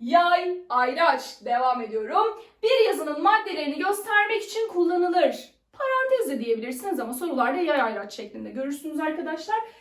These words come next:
Sayı veya harflerden hemen sonra. Şöyle mesela biz de ne yapıyoruz? Kullanıyoruz, değil mi? Bir derken, A derken numaralandırdığınız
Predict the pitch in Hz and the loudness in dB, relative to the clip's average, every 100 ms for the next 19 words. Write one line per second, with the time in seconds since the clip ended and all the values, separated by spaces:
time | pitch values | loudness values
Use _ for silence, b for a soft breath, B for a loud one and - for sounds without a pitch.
0 | B B - 494 480 330 359 392 415 403 | B B -4 -2 2 4 4 4 0 0
1 | 311 285 359 440 403 381 - 392 302 233 | -2 -2 -4 -2 0 0 0 0 -2 -2
2 | 208 - _ _ _ - - 622 539 294 | -6 -8 _ _ _ -14 0 4 4 2
3 | 269 359 415 339 247 339 330 285 330 320 | 0 -6 -4 -2 -2 -2 0 0 0 -2
4 | 311 392 - 339 294 269 233 254 381 320 | -2 -10 -10 -8 -6 -6 -8 -8 -6 -4
5 | 240 - - _ _ _ _ _ - 294 | -4 -8 -18 _ _ _ _ _ -10 -8
6 | 302 277 269 285 277 262 277 285 269 254 | -4 0 0 0 -4 -2 0 0 0 -2
7 | 302 285 294 359 285 240 226 214 214 226 | -4 -6 -2 0 0 -2 -4 -8 -10 -12
8 | - | -14